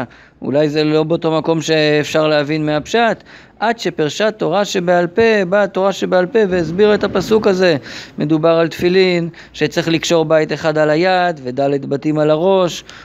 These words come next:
ובתוכם דלת פרשיות, והבתים יהיו מאור מעובד ומרובעים דווקא,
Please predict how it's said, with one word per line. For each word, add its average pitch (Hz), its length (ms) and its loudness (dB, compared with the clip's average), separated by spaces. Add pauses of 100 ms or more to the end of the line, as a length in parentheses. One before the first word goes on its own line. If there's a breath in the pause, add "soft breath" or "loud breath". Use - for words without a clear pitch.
(100 loud breath)
ובתוכם 131 540 -2
דלת 151 320 2
פרשיות, 165 720 0 (640 loud breath)
והבתים 131 600 0
יהיו 143 140 2
מאור 147 320 0
מעובד 160 720 2 (100)
ומרובעים 156 720 -2
דווקא, 165 640 -2